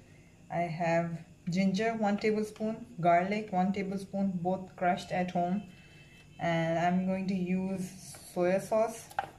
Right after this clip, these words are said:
Shangri-La soya sauce, vinegar, and chili sauce.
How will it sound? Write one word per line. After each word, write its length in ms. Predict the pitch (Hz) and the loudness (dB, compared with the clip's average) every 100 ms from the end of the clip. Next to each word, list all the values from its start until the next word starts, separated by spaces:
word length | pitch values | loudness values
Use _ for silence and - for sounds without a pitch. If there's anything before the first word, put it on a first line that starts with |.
| - - - - - | -20 -20 -20 -20 -10
Shangri-La 380 | 202 185 185 190 | -6 -2 2 2
soya 400 | 190 185 175 196 | 0 0 0 0
sauce, 480 | - 202 208 - - - - - - - - | 2 2 2 0 -10 -14 -20 -20 -20 -20 -4
vinegar, 600 | 180 185 185 196 196 196 190 - - - - - - - | 0 2 2 6 6 4 -2 -10 -12 -20 -20 -20 -14 -2
and 340 | 180 175 180 - - | 2 2 -2 -8 -10
chili 240 | - 156 | -4 -4
sauce. 400 | 151 147 151 - | -2 -2 -4 -6